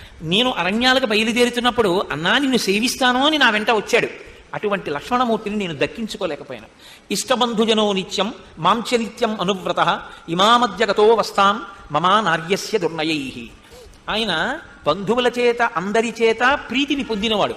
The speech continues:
బంధువులందరి చేత గౌరవింపబడినవాడు. అటువంటి వాడు ఇటువంటి దురవస్థకి లోనైనటువంటి వాడు. "యన్మయానకృతో రాజా రాక్షసానాం విభీషణః తత్య మిథ్యా ప్రలప్తం మాం ప్రదక్షతిన సంశయః." ఇటువంటి లక్ష్మణమూర్తి పరమప్రీతితో నాతో మాట్లాడేవాడు, ఎన్నడూ కోపగించేవాడు కాడు.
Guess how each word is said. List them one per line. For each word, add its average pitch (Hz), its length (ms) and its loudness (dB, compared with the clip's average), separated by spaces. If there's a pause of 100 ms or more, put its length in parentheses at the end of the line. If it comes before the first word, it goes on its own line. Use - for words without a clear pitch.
(140)
బంధువులందరి 190 760 -2
చేత 180 160 -2
గౌరవింపబడినవాడు. 170 920 -2 (460)
అటువంటి 240 380 -2
వాడు 220 420 0
ఇటువంటి 220 360 -2
దురవస్థకి 208 520 0
లోనైనటువంటి 185 600 -2
వాడు. 117 180 -6 (400)
"యన్మయానకృతో 240 920 2
రాజా 233 400 4
రాక్షసానాం 220 680 0
విభీషణః 185 680 0 (300)
తత్య 190 260 -2
మిథ్యా 170 360 2
ప్రలప్తం 202 640 -2
మాం 185 440 2
ప్రదక్షతిన 190 500 -2
సంశయః." 143 640 -6 (600)
ఇటువంటి 233 360 -2
లక్ష్మణమూర్తి 269 600 -4
పరమప్రీతితో 262 840 0
నాతో 233 280 0
మాట్లాడేవాడు, 226 760 2
ఎన్నడూ 208 380 0
కోపగించేవాడు 214 680 -2
కాడు. 156 240 -2